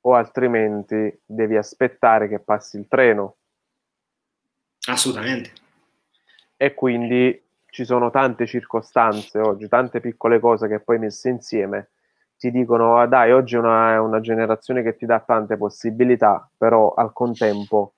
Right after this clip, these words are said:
Speaker 2: Mm.
Speaker 1: eh,
Speaker 2: Eh.
Speaker 1: ti, ti abbattono e ti buttano giù.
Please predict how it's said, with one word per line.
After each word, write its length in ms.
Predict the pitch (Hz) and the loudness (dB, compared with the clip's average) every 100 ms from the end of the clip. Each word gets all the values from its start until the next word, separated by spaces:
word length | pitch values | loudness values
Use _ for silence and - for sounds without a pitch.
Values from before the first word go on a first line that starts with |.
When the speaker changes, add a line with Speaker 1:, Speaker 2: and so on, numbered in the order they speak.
| _ _ _ _ _ - | _ _ _ _ _ -6
Speaker 2:
Mm. 40 | |
Speaker 1:
eh, 720 | 101 104 104 104 101 101 104 104 _ _ _ _ _ _ | 0 2 4 6 8 6 4 2 _ _ _ _ _ _
Speaker 2:
Eh. 160 | 120 107 | -14 -6
Speaker 1:
ti, 280 | 131 131 - | 0 0 2
ti 80 | 135 | 0
abbattono 640 | 120 120 123 123 - 120 | 0 2 0 0 -2 -2
e 80 | 117 | -2
ti 120 | 120 | -6
buttano 480 | 120 123 - 120 117 | -6 -6 -2 0 0
giù. 220 | 113 107 | -2 -6